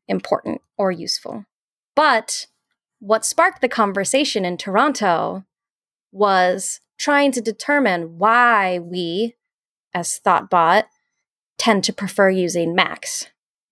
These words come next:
to develop on versus Linux or Windows. There is a reason, and the reason is in the history.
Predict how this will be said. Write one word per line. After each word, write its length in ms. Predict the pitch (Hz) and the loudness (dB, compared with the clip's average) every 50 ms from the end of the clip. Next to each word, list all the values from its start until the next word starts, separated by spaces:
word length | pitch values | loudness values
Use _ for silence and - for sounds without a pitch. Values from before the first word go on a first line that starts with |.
| _ _ _ _ | _ _ _ _
to 100 | - 175 | -14 -10
develop 440 | - 175 180 254 262 240 202 180 180 | -8 -2 0 2 4 4 4 4 2
on 300 | - - - - 196 - _ _ _ _ _ _ _ _ _ _ _ | 0 0 -2 -6 -8 -12 _ _ _ _ _ _ _ _ _ _ _
versus 460 | 185 175 - - - - - - - | -4 -4 -4 -6 -8 -10 -12 -12 0
Linux 540 | 220 208 185 - - - - - - - - - - | 2 2 4 2 0 -4 -8 -12 -12 -12 -14 -8 -4
or 220 | 175 165 156 - | -2 -2 -2 0
Windows. 640 | 185 233 240 196 - - - 226 - - - - - _ _ _ _ _ _ _ _ _ | 2 2 2 2 2 -2 -2 -4 -6 -8 -10 -10 -12 _ _ _ _ _ _ _ _ _
There 240 | - 180 226 233 240 | 0 2 4 6 6
is 180 | 254 262 233 220 | 6 6 4 4
a 60 | 202 | 2
reason, 580 | 185 208 240 269 247 185 185 - - - - - - | 2 2 2 2 2 2 0 -4 -6 -8 -10 -6 -4
and 160 | 202 190 185 | -2 -2 -2
the 60 | 180 | 0
reason 360 | 185 226 240 240 214 220 202 | 2 2 2 4 2 2 0
is 140 | 190 185 180 | 0 0 0
in 100 | 180 165 | -2 -4
the 60 | 160 | -4
history. 720 | 160 - - 202 - - - - - - - 233 220 - | -6 -6 -6 -6 -6 -6 -6 -8 -10 -10 -10 -12 -12 -14